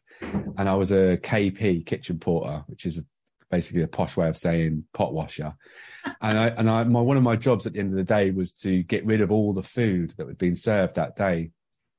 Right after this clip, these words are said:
Speaker 1: And we're talking vats and vats of food that got poured in the bin, you know, curries and cooked meat and sandwich, loads of stuff. And I just couldn't believe the amount of food that was being wasted.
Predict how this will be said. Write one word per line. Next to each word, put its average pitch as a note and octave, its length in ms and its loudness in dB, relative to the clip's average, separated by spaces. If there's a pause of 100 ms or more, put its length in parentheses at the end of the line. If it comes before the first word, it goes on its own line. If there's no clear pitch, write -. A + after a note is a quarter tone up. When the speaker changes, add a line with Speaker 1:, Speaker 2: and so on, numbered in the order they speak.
(320)
Speaker 1:
And G#2+ 180 -4
we're A2 60 0
talking A#2 680 2 (460)
vats F#2+ 680 -4
and F2 180 -4
vats E2 420 -4
of F2+ 60 -14
food F2 340 0
that D#2+ 120 -8
got D#2 140 -8
poured E2 260 -4
in D#2+ 80 -6
the D#2+ 80 -6
bin, E2 260 -2
you F2 80 -2
know, E2 200 -2
curries F2+ 640 0
and D#2 180 -8 (560)
cooked A#2 320 -2
meat G2+ 560 2
and D#2 260 -6
sandwich, G2 580 -2 (100)
loads C#3 420 4
of F#2+ 80 -8
stuff. F2 320 -2 (400)
And A2 80 -4
I A#2 80 2
just C3+ 400 -2
couldn't A2+ 220 0
believe A2 360 0
the F#2 60 -8
amount F#2+ 320 -2
of - 80 -18
food F#2+ 220 -2
that - 80 -6
was - 100 -10
being E2+ 220 -2
wasted. A2+ 520 -2